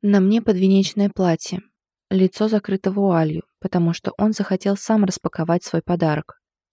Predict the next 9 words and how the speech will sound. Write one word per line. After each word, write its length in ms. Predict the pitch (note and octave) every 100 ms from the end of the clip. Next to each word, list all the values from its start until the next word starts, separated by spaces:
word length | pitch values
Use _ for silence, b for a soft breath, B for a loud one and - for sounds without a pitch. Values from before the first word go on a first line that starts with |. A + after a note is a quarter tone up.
| _
И 100 | F#3
я 160 | F#3+ A3+
сижу 400 | - G3+ G3 -
ни 200 | F#3+ F3+
жива, 380 | F3 E3+ F#3 G3
ни 180 | F#3+ F#3
мертва, 460 | F3+ - - D#3+ E3 _ _
крепко 340 | F#3+ F#3 -
стиснув 460 | F3+ - F3 - F3